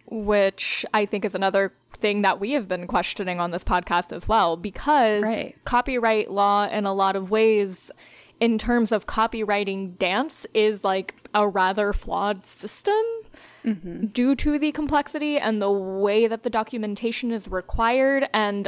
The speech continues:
Speaker 1: also, again, copyright law, I do not think has really caught up with the degree to which social media and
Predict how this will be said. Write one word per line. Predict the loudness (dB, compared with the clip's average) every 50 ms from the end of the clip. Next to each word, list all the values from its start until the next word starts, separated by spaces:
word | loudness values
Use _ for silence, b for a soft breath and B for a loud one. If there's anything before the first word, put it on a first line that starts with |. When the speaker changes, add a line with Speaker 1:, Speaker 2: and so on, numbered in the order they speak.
| -6 _ 2
Speaker 1:
also, | 2 2 2 0 -2 0 0 2 2 2 0 -2 -4 -6 -10 _ _ _
again, | -2 0 0 2 0 0 0 -2 -6 -8
copyright | -4 -2 -2 0 0 0 0 0 0 0 2
law, | 2 2 2 2 2
I | 2 0
do | -2 -2 -4 -2
not | -2 -4 -4 -4
think | -8 -10 -10 -10
has | -6 -6 -4 -6 -6 -10 b b b b b
really | -6 -4 -4 0 0 0 0 0 -2 -4 -6 -6
caught | -4 -2 0 0 0 0
up | 0 0 0 0 -2
with | -4 -6 -6 -6 -8 -12
the | -10 -8 -6 -6 -6 -4 -6 -6 -8 b b b b b b b b _ _ -4
degree | -4 -2 -2 -4 -4 -2 -2 -2 -2 -2
to | -2 -2 -4 -2 -2
which | 0 0 -2 -2 -4 -4 -8 -8 -8 -10
social | -6 -2 0 0 0 0 -4
media | -4 -4 -4 -4 -2 -2 0 0 0 0 -2 -2 -2
and | -2 -2 -2 -2 -4 -6 -8 -12 -12 -8